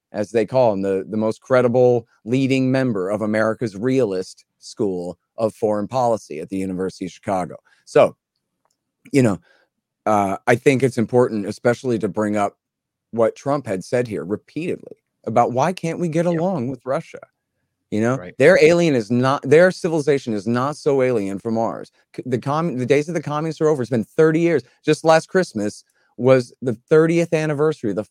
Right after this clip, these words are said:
Speaker 1: final end of the Soviet Union. So when people talk about, "Oh, there's a crisis over there, there's a crisis over there," the burden is on the Americans to explain why,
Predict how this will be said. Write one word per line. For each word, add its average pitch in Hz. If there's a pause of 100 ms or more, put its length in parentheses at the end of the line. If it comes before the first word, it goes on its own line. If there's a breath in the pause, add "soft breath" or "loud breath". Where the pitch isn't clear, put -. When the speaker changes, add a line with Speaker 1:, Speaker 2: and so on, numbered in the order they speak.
(100)
Speaker 1:
final 135
end 127
of 90
the 98
Soviet 98
Union. 104 (360)
So 113 (160)
when 120
people 180
talk 156
about, 135
"Oh, 156
there's 147
a 131
crisis 151
over 120
there, 123
there's 123
a 120
crisis 139
over 101
there," 87 (280)
the 131
burden 165
is 123
on 131
the 127
Americans 113 (220)
to 123
explain 107 (240)
why, 156